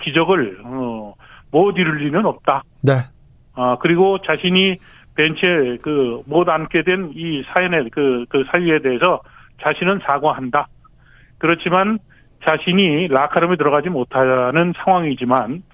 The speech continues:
Speaker 1: 한국 선수들과 커뮤니케이션에는 문제가 없다고 본다.
Speaker 2: 네.
Speaker 1: 그 근거는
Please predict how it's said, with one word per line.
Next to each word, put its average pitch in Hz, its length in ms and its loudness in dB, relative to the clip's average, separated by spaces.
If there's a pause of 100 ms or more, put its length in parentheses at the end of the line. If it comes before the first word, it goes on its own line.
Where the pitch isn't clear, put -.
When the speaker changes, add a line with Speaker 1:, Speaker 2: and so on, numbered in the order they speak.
(380)
Speaker 1:
한국 190 440 0
선수들과 175 520 0
커뮤니케이션에는 214 760 0
문제가 143 320 0
없다고 143 320 -2
본다. 120 420 -2
Speaker 2:
네. 139 140 4 (560)
Speaker 1:
그 180 280 2
근거는 156 500 0